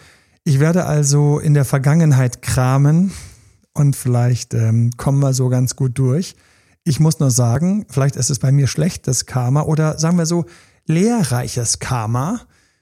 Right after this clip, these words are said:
dass das Thema, ähm, eine gewisse Aufladung hat. Also ich muss wirklich, <laughs> für alle mit Empathie, ihr fühlt vielleicht gerade mit mir, aber ich möchte über dieses Thema trotzdem reden können.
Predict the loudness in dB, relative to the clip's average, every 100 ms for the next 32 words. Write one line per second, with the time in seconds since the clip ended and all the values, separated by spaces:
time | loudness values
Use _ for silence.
0 | _ -6 -2 0 0 -2 -2 -4 -4 -2
1 | 0 2 0 0 0 0 -2 -2 2 2
2 | 2 0 2 0 0 -2 -4 -2 -4 -2
3 | -2 -2 -4 -6 -10 -14 -16 -4 -4 -2
4 | 0 0 0 -4 -4 0 0 0 -4 -6
5 | -12 -20 -20 -20 _ _ _ _ _ _
6 | -20 -20 -20 -20 _ -6 -2 0 0 0
7 | 0 -2 0 0 0 -4 -2 0 0 -2
8 | -4 -2 -4 -2 -2 0 0 0 0 0
9 | 0 -2 -2 -2 2 2 0 -4 -2 0
10 | 0 -2 0 0 0 -2 -4 -2 0 2
11 | 2 0 -2 -2 -2 0 0